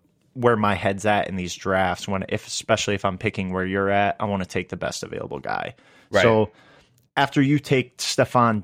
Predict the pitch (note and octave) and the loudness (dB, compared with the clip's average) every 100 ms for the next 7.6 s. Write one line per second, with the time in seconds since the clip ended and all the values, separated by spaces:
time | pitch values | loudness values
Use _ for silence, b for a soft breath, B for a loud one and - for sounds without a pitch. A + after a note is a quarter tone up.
0 | - C3 C3+ G2+ G2 - - A#2 - A#2+ | -2 4 6 4 0 -4 -2 0 0 0
1 | - A#2 A2+ A2 G#2+ A2 G2+ G#2 G#2 - | 2 2 2 2 2 2 2 4 4 2
2 | G#2 F2+ G#2 G#2 F#2 - E2 - - A2+ | -6 0 4 4 2 -2 -6 -6 -2 2
3 | G#2 - A#2 G#2+ F#2+ F#2+ F#2+ - G#2 F#2+ | 2 0 2 2 4 2 0 -2 -2 0
4 | F#2 G2 F#2 F#2+ G2+ G#2+ G2+ F#2 A#2+ B2+ | -2 -2 -2 -2 0 0 -2 0 2 2
5 | B2 - - - G#2+ G#2+ G2+ F#2 A#2+ B2 | 0 -4 -14 -4 0 2 0 -2 2 2
6 | - G#2+ G2 F#2 - A#2+ - G#2 G2+ A#2 | 2 -2 -2 -6 -8 -10 -2 -2 0 0
7 | B2+ - A#2+ A2 G#2 - | -2 -2 2 4 2 -2